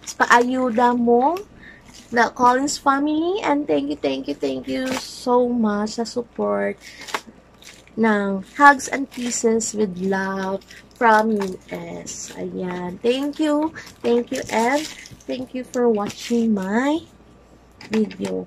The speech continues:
Basta, ito na, guys. Ito, napaka, napakaganda talaga ng bag. At saka meron pa nito. Oh.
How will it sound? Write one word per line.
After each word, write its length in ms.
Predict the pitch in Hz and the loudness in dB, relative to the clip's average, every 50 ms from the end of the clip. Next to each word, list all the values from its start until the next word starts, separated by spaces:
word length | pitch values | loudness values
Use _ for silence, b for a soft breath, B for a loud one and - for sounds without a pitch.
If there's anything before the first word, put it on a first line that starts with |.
| - _ - | -12 _ -12
Basta, 400 | 202 202 - - - 233 226 220 | -12 -10 -10 -6 -4 -4 -4 -4
ito 600 | - - - - - - - - - - - 262 247 | -6 -10 -16 -18 -18 -16 -14 -12 -12 -8 -8 -6 -4
na, 160 | 254 247 226 | -4 -4 -2
guys. 400 | 226 240 240 226 220 226 233 226 | -2 -2 -2 0 0 -2 -2 -2
Ito, 320 | 247 226 - - 226 233 | -4 -4 -2 -2 -2 -2
napaka, 560 | 226 226 233 226 - 220 - - 220 208 214 208 - - - - - - - - - - - - B B B B B B B B B - - - - - - - - - | -2 -4 -6 -6 -8 -12 -10 -8 -8 -8 -8 -10 -12 -18 -20 -14 -12 -10 -10 -10 -14 -18 -20 -20 B B B B B B B B B -20 -20 -20 -20 -20 -20 -20 -12 -8
napakaganda 800 | 233 226 220 - - 220 - 262 240 214 240 233 233 208 208 202 | -8 -6 -6 -8 -10 -8 -6 -4 0 2 2 2 2 2 0 0
talaga 320 | 208 214 208 214 202 196 | -2 -4 -4 -4 -4 -4
ng 200 | 196 196 185 185 180 | -6 -6 -8 -10 -12
bag. 240 | - - - - - - - - - - - - - - - - - - - - - - - - - - - - - | -10 -8 -8 -8 -8 -8 -10 -12 -14 -14 -12 -10 -10 -10 -10 -10 -12 -12 -12 -12 -12 -12 -12 -12 -12 -12 -14 -12 -12
At 80 | 226 240 | -12 -10
saka 240 | - 277 254 240 254 | -10 -10 -6 -6 -4
meron 320 | 254 254 240 220 214 214 | -2 0 0 0 0 0
pa 160 | 220 226 208 | -2 -4 -4
nito. 320 | 196 190 180 - - - - | -4 -4 -8 -8 -8 -8 -8
Oh. 320 | - - - 175 180 175 | -6 -8 -8 -8 -10 -12